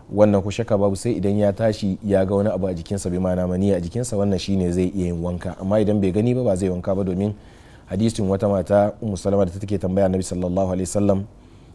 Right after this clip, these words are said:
cewa Allah maɗaukakin sarki baya jin nauyin ya yi baya-, bayani akan gaskiya.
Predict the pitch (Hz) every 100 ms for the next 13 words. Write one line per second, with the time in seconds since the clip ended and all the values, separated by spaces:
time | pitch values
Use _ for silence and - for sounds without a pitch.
0 | - - 104 98 98 98 110 107 98 98
1 | 92 - 95 107 95 104 98 107 101 87
2 | 98 92 92 98 101 92 92 87 90 92
3 | - 95 101 92 - 92 95 - 113